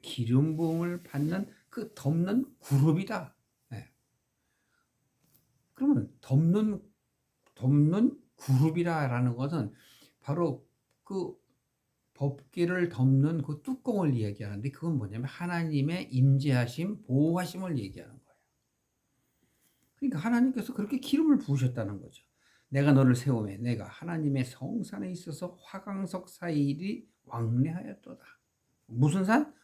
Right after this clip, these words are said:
성산, 성스러운 산을 얘기하는 거예요. 깨끗한 산을 얘기하는 거예요. 변하지 않고 더러워지지 않은 그러한 산이었다라고 과거형으로 말씀을 하시는 거죠. 그래서 왕래하였었도다라는 거예요.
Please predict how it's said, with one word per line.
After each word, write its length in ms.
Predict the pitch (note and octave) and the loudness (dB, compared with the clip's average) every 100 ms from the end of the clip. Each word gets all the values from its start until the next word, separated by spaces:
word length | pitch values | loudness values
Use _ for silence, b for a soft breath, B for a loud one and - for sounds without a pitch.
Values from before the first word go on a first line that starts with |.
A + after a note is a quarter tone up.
| - | -16
성산, 760 | - C#3 B2+ B2+ - G2+ - | 2 4 6 4 2 -4 -8
성스러운 640 | - D#3 F#3 E3+ E3+ E3 D#3+ | -10 -6 -4 -4 -4 -6 -4
산을 360 | D#3 D#3+ D#3 | -6 -6 -4
얘기하는 440 | B2+ A2+ G#2 F#2+ - | -6 -6 -10 -12 -18
거예요. 280 | - - _ _ b _ | -20 -20 _ _ b _
깨끗한 480 | D3 E3+ G3+ D#3 E3+ | -14 -8 -6 -2 -2
산을 340 | D#3 D3+ C#3+ | -2 -2 -2
얘기하는 440 | A#2 G#2+ G2 G2 G2 | -4 -6 -8 -12 -12
거예요. 440 | G2 D#3 C#4 C#4+ _ _ | -10 -6 -6 -8 _ _
변하지 480 | - A#2+ A2+ G#2+ G#2+ | -8 -6 -6 -8 -10
않고 360 | G2+ - - | -12 -10 -10
더러워지지 840 | - A#2+ C3+ D3+ D3+ C#3+ D3 F#3+ B B B | -6 0 2 2 2 -2 -6 -8 B B B
않은 500 | - C#3+ D#3+ F#3+ A#2+ - b b b | -8 0 4 4 2 -4 b b b
그러한 600 | - C#3+ C3 D3 F3 E3+ _ _ _ | -6 2 4 4 -2 -8 _ _ _
산이었다라고 1600 | - - - C#4 D#4+ C4+ - - G3 F#3 D#3 B2 - G#3 C#4 - _ | -16 -12 -2 -2 0 -4 -6 -4 0 0 0 0 0 -4 -4 -10 _
과거형으로 680 | - D3+ D#3 D3 C3 C3+ D3 | -8 -4 0 2 4 2 0
말씀을 360 | C3+ A#2 B2+ C#3 | -4 -6 -2 -2
하시는 300 | D3+ E3 G#2 | -4 -8 -8
거죠. 260 | G2 - _ _ b b b | -10 -20 _ _ b b b
그래서 420 | D#3+ C#3 G#3 C4 B B B | -4 -2 -4 -8 B B B
왕래하였었도다라는 1800 | A2+ A#2 A#2 B2+ E3 - _ - F3+ F3 F3 E3+ - G3 _ - G#2+ A#2 | -4 -2 2 2 0 -6 _ -12 -6 -4 -4 -8 -10 -14 _ -16 -12 -10
거예요. 840 | D3+ E3 E3 - - _ _ _ | -4 -4 -4 -10 -16 _ _ _